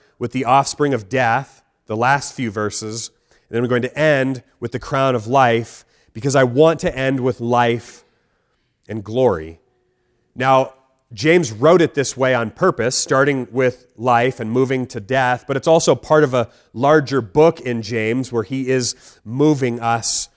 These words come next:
to life, and this is in the scripture which moves us from death to everlasting life. The Bible ends with a picture of the crown of life,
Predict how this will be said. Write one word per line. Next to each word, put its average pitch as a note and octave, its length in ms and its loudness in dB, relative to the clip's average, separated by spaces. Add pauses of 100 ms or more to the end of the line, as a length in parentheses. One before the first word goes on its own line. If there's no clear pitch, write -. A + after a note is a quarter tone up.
(680)
to A#2+ 100 -6
life, A#2+ 640 0
and A#2+ 160 -6
this C3 160 -2
is C3 160 -4
in C3 120 -2
the A#2+ 100 -4
scripture C#3+ 580 -4
which A#2 240 -10
moves B2 400 -2
us A#2 340 -4
from C3+ 420 -2
death A#2 520 -4 (340)
to D3+ 360 4
everlasting B2+ 680 0
life. C3+ 320 2
The B2 100 -4
Bible C3 520 0
ends B2 420 -2
with B2 420 -2 (220)
a G#2+ 60 -10
picture C3+ 500 -6
of A#2 240 -4
the A2+ 80 -10
crown A2 580 -6 (760)
of F#2+ 160 -10
life, A2+ 640 0